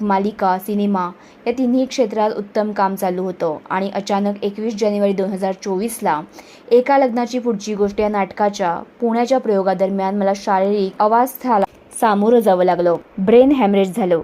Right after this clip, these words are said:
सगळं थांबलं आणि जवळपास सगळं संपल्याची जाणीव झाली.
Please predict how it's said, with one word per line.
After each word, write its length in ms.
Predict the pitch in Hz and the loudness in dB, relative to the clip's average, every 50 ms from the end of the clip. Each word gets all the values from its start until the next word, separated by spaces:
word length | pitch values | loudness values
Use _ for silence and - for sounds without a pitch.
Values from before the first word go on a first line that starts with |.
| - - - - | -4 -12 -6 -2
सगळं 260 | - 208 196 214 220 226 226 | 0 2 4 4 4 4 2
थांबलं 420 | 247 220 202 190 185 180 175 180 185 - - - - - - - | 2 0 2 4 4 4 4 2 0 -6 -14 -20 -20 -10 -4 0
आणि 240 | 220 233 233 240 220 | 2 2 2 2 4
जवळपास 540 | 220 208 208 208 208 208 214 214 214 - | 4 6 6 6 6 4 2 0 0 0
सगळं 260 | - 220 202 220 226 240 | -2 0 4 4 4 4
संपल्याची 640 | 233 - 208 202 190 202 208 214 208 208 208 202 | 4 2 0 2 2 4 4 2 2 2 -2 0
जाणीव 380 | 196 196 202 190 185 185 185 185 | 2 4 4 4 4 2 0 -2
झाली. 320 | 180 226 196 175 160 151 | -2 -2 -2 -2 -2 -4